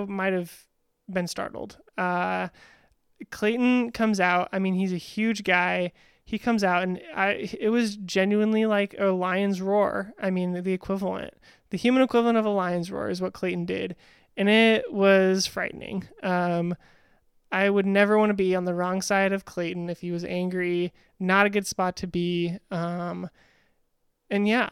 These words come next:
so the, you know, there's a co-, the first part of the competition is that they've got to feast up. They gotta get ready for the physical aspects of the competition. And so because all Scandinavian food is disgusting, they,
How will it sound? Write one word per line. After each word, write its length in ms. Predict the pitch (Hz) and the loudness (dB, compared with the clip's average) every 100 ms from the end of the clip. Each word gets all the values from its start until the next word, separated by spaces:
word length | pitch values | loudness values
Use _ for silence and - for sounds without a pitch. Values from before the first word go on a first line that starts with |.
| - | -8
so 600 | - 202 196 196 190 185 - | -4 4 6 6 4 0 -4
the, 960 | 190 180 202 196 196 196 190 190 190 - _ _ _ _ _ _ | -12 -8 -4 -2 -2 -4 -4 -6 -8 -12 _ _ _ _ _ _
you 100 | 214 | -4
know, 240 | 202 175 185 | -2 0 -2
there's 280 | 208 196 | 0 0
a 60 | 202 | 0
co-, 120 | 208 - | -4 -6
the 120 | 196 | -6
first 260 | - 226 | 0 0
part 120 | - 240 | 0 -2
of 40 | |
the 60 | 247 | 0
competition 1000 | 247 233 226 208 208 196 202 202 - - _ - | -2 -2 -2 -2 0 0 -2 -4 -8 -16 _ -4
is 340 | 185 180 180 | -2 0 0
that 180 | 180 175 | -4 -4
they've 220 | 180 180 | -4 -6
got 260 | 180 180 - | -4 -6 -6
to 360 | - 196 196 190 | -6 -4 -2 -4
feast 360 | - 196 - | -6 -8 -6
up. 280 | 240 170 - | -6 -6 -10
They 140 | 185 | -10
gotta 200 | 180 180 | -8 -6
get 180 | 180 - | -8 -8
ready 300 | 180 175 180 | -4 -4 -4
for 420 | 175 - 180 175 | -6 -6 -4 -2
the 80 | 170 | -4
physical 460 | - 185 214 226 208 | -6 -4 -4 -2 -2
aspects 520 | 180 175 - 180 - | -2 -6 -8 -10 -10
of 40 | |
the 80 | 180 | -14
competition. 680 | 180 185 - 170 - 185 180 _ _ _ _ - | -12 -14 -12 -12 -10 -12 -12 _ _ _ _ -6
And 140 | 190 | -4
so 240 | 180 190 180 | -2 0 -2
because 440 | 185 - 214 220 | -4 -4 -2 -2
all 140 | 208 196 | -2 -4
Scandinavian 580 | - 190 180 180 190 | -4 -4 -4 -4 -4
food 180 | 185 175 | -6 -6
is 120 | 170 | -8
disgusting, 680 | - - 196 190 - 190 185 - - - - _ _ _ - | -8 -8 -6 -6 -6 -8 -8 -12 -20 -20 -20 _ _ _ -12
they, 520 | 190 185 190 180 180 | -2 0 2 2 2